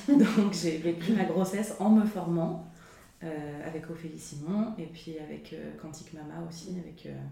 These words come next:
Speaker 2: bah, ses petites formations, ses séminaires. Et après, euh, pff, j'ai mangé des livres, j'ai, j'ai potassé, j'ai fait du lien avec mon métier d'orthophonie. Et, hum, et j'ai commencé vraiment à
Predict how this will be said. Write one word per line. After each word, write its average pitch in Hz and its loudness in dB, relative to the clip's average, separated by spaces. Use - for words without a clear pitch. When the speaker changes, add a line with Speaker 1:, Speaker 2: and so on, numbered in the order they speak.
Speaker 2:
bah, 143 -16
ses - -16
petites - -20
formations, 151 -18
ses - -16
séminaires. 147 -14
Et 147 -8
après, 143 -10
euh, 139 -10
pff, - -20
j'ai 151 -16
mangé 143 -14
des 147 -14
livres, 143 -12
j'ai, 135 -16
j'ai - -14
potassé, 151 -10
j'ai 147 -10
fait 151 -10
du 151 -6
lien 165 -6
avec 165 -8
mon 156 -8
métier 151 -8
d'orthophonie. 165 -10
Et, 143 -6
hum, 143 -8
et 160 -6
j'ai 151 -8
commencé 151 -8
vraiment 185 0
à 160 -8